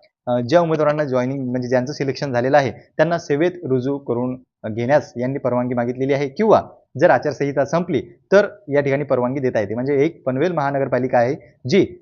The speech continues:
सरकारला विनंती करते की आम्हाला या ठिकाणी सेवेत रुजू करून देण्यात यावे. आणि दुसऱ्या विभागांचं जर पाहिलं आपण तर ते निकालसाठीही काही हालचाली आपल्याला करताना दिसत नाही. इथं पहा, न्यूजपेपरनं सुद्धा जी आहे ती बातमी हायलाइट केलेली आहे. दरम्यान सरळ सेवेतून काही महिन्यांपूर्वी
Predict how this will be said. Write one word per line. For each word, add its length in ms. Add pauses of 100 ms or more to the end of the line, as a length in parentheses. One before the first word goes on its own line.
सरकारला 340
विनंती 340
करते 260
की 100
आम्हाला 320
या 140
ठिकाणी 240
सेवेत 360
रुजू 280
करून 260
देण्यात 220
यावे. 220 (260)
आणि 120
दुसऱ्या 280
विभागांचं 360
जर 140
पाहिलं 260
आपण 200
तर 140
ते 140
निकालसाठीही 720 (260)
काही 160
हालचाली 300
आपल्याला 220
करताना 400
दिसत 340 (380)
नाही. 260
इथं 160
पहा, 180 (220)
न्यूजपेपरनं 500
सुद्धा 360 (200)
जी 120
आहे 180
ती 340
बातमी 260
हायलाइट 360
केलेली 260
आहे. 340 (140)
दरम्यान 340
सरळ 220
सेवेतून 340
काही 180
महिन्यांपूर्वी 600